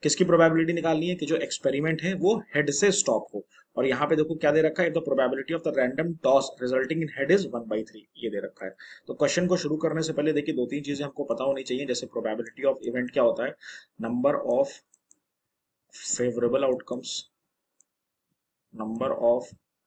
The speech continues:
favorable outcomes upon total number of outcomes, total number of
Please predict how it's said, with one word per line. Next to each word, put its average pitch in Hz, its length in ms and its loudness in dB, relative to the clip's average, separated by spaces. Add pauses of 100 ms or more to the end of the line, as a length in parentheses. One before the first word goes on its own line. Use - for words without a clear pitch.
(720)
favorable 117 600 0
outcomes 127 440 -4 (1300)
upon 123 400 -4 (1700)
total 123 380 2
number 117 280 0
of 110 140 -4
outcomes, - 460 -12 (760)
total 120 420 -2
number 113 220 -6 (100)
of 196 140 -2